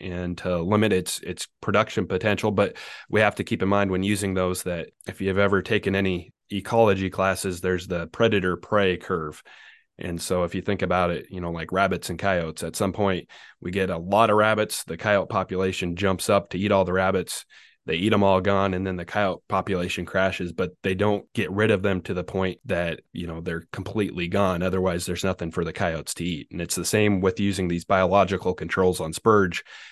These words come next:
Um, those insects, you know, our, our goats and sheep aren't gonna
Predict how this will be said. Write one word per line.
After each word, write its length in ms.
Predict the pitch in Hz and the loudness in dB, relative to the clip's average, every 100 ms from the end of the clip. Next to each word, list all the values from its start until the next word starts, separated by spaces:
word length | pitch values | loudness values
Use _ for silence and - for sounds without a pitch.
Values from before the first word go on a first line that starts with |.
| - _ | -20 _
Um, 220 | 92 87 | -6 -2
those 220 | 87 95 | 0 2
insects, 560 | 110 101 - 101 - - | 2 2 4 2 0 -6
you 80 | 90 | -4
know, 120 | 87 | -2
our, 180 | 85 85 | -2 -4
our 140 | 85 | -6
goats 340 | 87 98 95 - | 2 2 2 -4
and 120 | 90 | -4
sheep 280 | - 98 - | -2 -2 -2
aren't 240 | 101 113 | -2 0
gonna 340 | 110 101 92 | 0 0 0